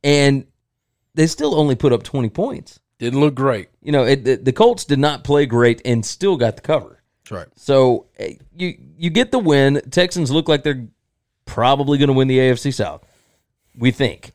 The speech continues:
Speaker 2: I mean, hell, they're only two games up. We
Speaker 1: And
Speaker 2: got
Speaker 1: they,
Speaker 2: six
Speaker 1: they still,
Speaker 2: to go.
Speaker 1: they still gotta play the Titans twice.
Speaker 2: Yeah, they've still
Speaker 1: So
Speaker 2: got it, well, and you know, the N F L, I do like that the N F L backloads the divisional games. I mean,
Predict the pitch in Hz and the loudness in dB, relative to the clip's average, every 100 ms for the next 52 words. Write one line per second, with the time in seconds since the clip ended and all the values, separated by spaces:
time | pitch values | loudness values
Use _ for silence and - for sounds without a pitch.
0 | - 107 143 143 220 156 214 202 - 165 | -16 -12 -8 -6 -4 -4 -2 -4 -4 -2
1 | 175 165 135 180 247 - _ - 117 117 | 0 -2 0 0 0 -4 _ -6 0 0
2 | - 147 139 175 160 226 240 240 160 185 | 4 2 4 2 2 2 0 -2 -2 -2
3 | 170 147 156 135 170 170 - 98 - - | -4 -2 -2 -2 -6 -8 -12 -16 -20 -20
4 | - 285 302 139 175 - - 226 - 156 | -4 -2 0 -2 0 0 2 2 0 -8
5 | - 180 - 180 156 156 160 190 131 _ | -6 -6 0 2 2 -2 2 2 0 _
6 | _ 123 123 135 151 - 123 135 127 117 | _ _ -2 0 0 -2 -4 -4 -2 -2
7 | 135 110 110 113 107 123 101 98 113 123 | -2 -6 -8 -6 -6 -6 -6 -4 -4 -4
8 | 117 123 117 107 101 101 127 120 101 92 | -4 -2 -4 -10 -14 -12 -12 -12 -14 -10
9 | 127 151 107 - _ _ _ _ _ 139 | -8 -6 -8 -10 _ _ _ _ _ 0
10 | 147 139 | 2 2